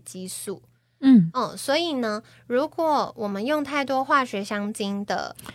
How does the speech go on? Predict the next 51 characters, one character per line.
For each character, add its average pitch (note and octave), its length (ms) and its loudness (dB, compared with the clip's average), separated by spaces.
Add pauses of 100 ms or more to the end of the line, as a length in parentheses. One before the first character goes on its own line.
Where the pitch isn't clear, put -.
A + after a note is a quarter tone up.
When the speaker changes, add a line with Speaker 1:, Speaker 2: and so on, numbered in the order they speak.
(320)
Speaker 1:
东 G#3+ 240 -2
西， F#3+ 480 0
Speaker 2:
哦。 G#3 420 -4
Speaker 1:
或 D#4+ 140 2
者 C4+ 180 -4
是 C4+ 300 -4
比 A#3 160 -10
如 F#3 80 -8
说 A3 260 0
大 A3+ 100 -2
家 A3 200 0
出 A3 200 -8
去 A#3+ 240 -6
都 G#3+ 240 0
会 A#3 220 -4
买 F#3+ 240 -6
热 A#3 320 -2
食， - 420 -10
可 A#3+ 140 -4
是 D4+ 80 -2
一 D#4+ 80 -6
般 C#4+ 180 -2
热 D4+ 140 -2
食 G#3 160 -6
可 G3 120 -10
能 G3 100 -8
用 B3+ 100 -6
塑 C4 160 -8
胶 A3+ 180 -4
袋 A3+ 220 -6
装， F#3+ 420 -6 (340)
或 E4 140 -2
者 D4 160 -2
是， C#4+ 400 -6 (300)
呃， G3+ 400 -4
喝 C4+ 260 0
太 C4+ 240 -2
多 A3+ 380 0
塑 B3+ 220 -6
胶 A3+ 280 -2
瓶 G3 480 -12
或 A3 120 -6
者 G3 180 -8
是 G#3+ 180 -10
手 G3+ 200 -6
摇 E3 180 -6
饮 G#3 180 -4 (120)
料 F#3+ 260 -4 (140)
的 F#3+ 140 -4
这 - 200 -10
种， - 260 -4